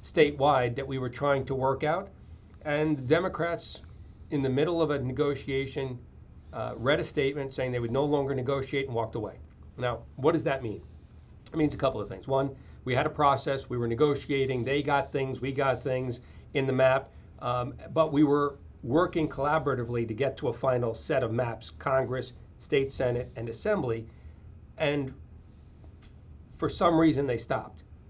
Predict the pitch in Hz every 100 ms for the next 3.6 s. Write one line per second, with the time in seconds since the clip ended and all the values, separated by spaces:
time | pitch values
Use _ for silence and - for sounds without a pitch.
0 | - - - - - 185 185 190 170 214
1 | 170 147 135 123 120 135 123 - 143 135
2 | 135 131 117 156 135 123 117 135 123 120
3 | 127 120 147 135 131 -